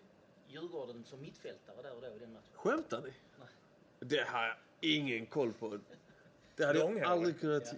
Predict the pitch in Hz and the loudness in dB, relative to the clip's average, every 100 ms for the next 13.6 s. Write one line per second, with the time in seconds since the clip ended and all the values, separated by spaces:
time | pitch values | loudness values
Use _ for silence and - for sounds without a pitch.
0 | - - 165 160 104 101 - 214 233 - | -8 -2 0 0 -4 -6 -4 -2 -2 -2
1 | - - - 233 165 - - - - - | -2 -2 -4 -6 -8 -14 -20 -20 -20 -20
2 | - - - - - - - - - - | -20 -20 -20 -20 -20 -20 -20 -20 -20 -20
3 | - - - - 160 165 185 277 - - | -20 -20 -6 -2 -2 0 -2 -2 -6 -4
4 | 107 101 139 214 - - 123 107 - - | -2 -2 -4 -6 -8 -12 -12 -12 -16 -20
5 | - 113 107 - - - - - - - | -20 -20 -20 -20 -20 -20 -20 -20 -20 -20
6 | - - 113 104 - 170 - 123 - 196 | -10 -6 -4 -4 -2 -2 -2 -8 -4 -2
7 | 117 - - 135 - - - 208 - - | -2 -6 -8 -8 -8 -18 -18 -20 -20 -20
8 | - 180 170 135 131 170 160 123 104 113 | -20 -12 -8 -2 -2 -2 -6 -8 -8 -12
9 | 110 107 - 107 - - - - - 139 | -12 -14 -16 -20 -20 -20 -18 -12 -8 -6
10 | 123 143 139 113 - - 123 - - - | -6 -8 -8 -8 -8 -10 -12 -18 -20 -20
11 | - - - - - - 131 160 175 165 | -18 -16 -16 -18 -20 -14 -4 2 2 4
12 | 143 139 - 175 147 135 165 160 160 156 | 2 2 4 6 6 6 4 4 4 4
13 | 151 139 170 170 123 107 | 4 2 0 2 0 -2